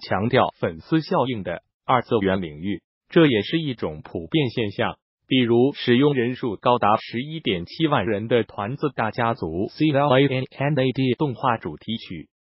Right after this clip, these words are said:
用这段音乐创作的短视频就是五花八门，其中人气排名前几名的视频跟原作一点关系都没有，而有二点五万人使用的达拉崩吧演唱洛天依、言和，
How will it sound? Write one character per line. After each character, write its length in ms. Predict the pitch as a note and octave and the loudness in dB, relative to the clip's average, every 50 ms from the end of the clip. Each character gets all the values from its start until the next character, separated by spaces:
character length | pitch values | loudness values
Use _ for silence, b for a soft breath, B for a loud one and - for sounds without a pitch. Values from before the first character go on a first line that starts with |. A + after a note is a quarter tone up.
| _ | _
用 240 | - D#3+ D#3+ D3+ C3 | 4 4 4 4 4
这 180 | - E3 E3 D3+ | 2 2 2 4
段 220 | D3 C#3 B2+ B2+ | 4 4 2 2
音 160 | C#3+ D#3 D#3 | 0 -4 -4
乐 160 | E3 D3+ A#2+ | -4 -4 -4
创 300 | A2 - - C3 A#2 G#2 | -4 -6 -6 -6 -6 -2
作 180 | G2 B2 A#2 G#2+ | 0 2 2 2
的 80 | G#2+ G2 | 0 -2
短 240 | - G#2+ E2 D#2+ | -2 -2 -4 -4
视 200 | D#2+ - - B2 | -6 -6 -6 -6
频 360 | - - - F2+ D#2+ E2 G2 - _ | -6 -6 -8 -12 -12 -12 -14 -14 _
就 160 | - A3 G#3+ | -2 0 0
是 160 | F#3 - D#3 C#3+ | 2 4 6 4
五 200 | C3+ B2+ F#2 E2 | 4 4 0 -2
花 200 | - C#3 C3+ C3+ | 0 0 0 2
八 220 | - B2 A#2+ A2 | 2 2 0 0
门， 220 | F#2 D2 - - _ _ _ _ _ - | -2 -6 -14 -18 _ _ _ _ _ -4
其 160 | - C#3+ D3+ | -2 0 2
中 260 | - D3 C#3 C#3 C#3+ | 4 4 4 4 4
人 240 | A#2+ A#2+ B2 D3+ E3 | 4 4 4 4 2
气 160 | - - C3 - | -2 -4 -6 -6
排 240 | - - G#2 A2 C#3+ | -6 -4 -4 -2 -2
名 160 | C3+ A#2+ C3+ | -2 -2 -4
前 240 | - - A2+ A#2 C#3 | -4 -4 -4 -4 -4
几 180 | - F#2 E2+ D#2 | -4 -6 -8 -8
名 180 | D#2+ E2+ G#2 | -6 -4 -2
的 120 | B2 C#3 B2+ | 0 0 0
视 180 | - - B2+ | -2 -4 -8
频 380 | - - - F#2+ D#2+ E2 F#2 - _ _ _ _ _ | -8 -8 -10 -12 -10 -10 -12 -14 _ _ _ _ _
跟 160 | - C3 C3+ | 0 0 2
原 200 | C3 B2 B2+ C#3 | 4 4 4 4
作 280 | - D3 B2+ G#2 - - _ | 2 2 0 0 0 -2 _
一 140 | - D#3+ C#3+ | -8 -8 -6
点 240 | - - E2 D2 D2 | -6 -6 -6 -6 -4
关 200 | B2+ B2+ C3 C3+ | -2 0 0 -2
系 280 | C3 - B2 G2+ D#2+ - _ - | -2 -4 -6 -6 -6 -8 _ -2
都 140 | C#3 C#3 | -2 0
没 160 | B2+ A2+ G2+ A2 | 0 0 0 0
有， 320 | G#2+ F2+ E2 E2 F2 - _ _ _ _ | 0 0 -2 -2 -4 -8 _ _ _ _
而 200 | - C3+ D3+ E3 | 4 6 6 6
有 260 | D3+ A#2 G2+ G2+ - _ - | 4 2 0 -2 -4 _ 2
二 180 | E3+ E3+ D3 | 4 4 4
点 200 | - A#2+ F2+ D#2+ | 4 0 -2 -4
五 160 | F#2+ G2 D#2 D2+ | -4 -4 -2 2
万 220 | G2 B2+ B2+ A2 | 2 2 2 2
人 180 | G2+ G2 A2 A#2 | 0 0 -2 -4
使 240 | - - G#2+ F#2 | -4 -4 -4 -2
用 180 | F#2 A2 A2+ A2 | -2 -2 -2 -2
的 220 | F#2 F2+ F2 E2 | -2 -6 -8 -8
达 220 | - - - G#2+ C3 | -6 -4 -2 0 2
拉 180 | D3+ D#3 E3 | 4 4 4
崩 240 | E3 - D3 D3 D3 | 4 2 2 2 2
吧 180 | - F#2+ D#2 - _ _ _ _ - | 0 -2 -6 -8 _ _ _ _ -6
演 240 | D#3+ C#3 - G#2 | -2 -2 -2 -2
唱 160 | - - - D#3 C#3+ - _ _ _ _ _ - | -2 -2 -2 -2 -2 -2 _ _ _ _ _ 4
洛 160 | E3+ D#3 C#3+ | 6 6 6
天 280 | - - D#3 D3+ D3+ | 4 2 -2 -2 -2
依、 240 | C#3+ C#3+ C#3+ D3 - _ _ _ _ | -2 -2 -4 -4 -6 _ _ _ _
言 240 | - A2+ B2 C#3 C3 | 2 2 2 2 0
和， 340 | - - F#2+ E2 - - | -4 -8 -10 -8 -8 -10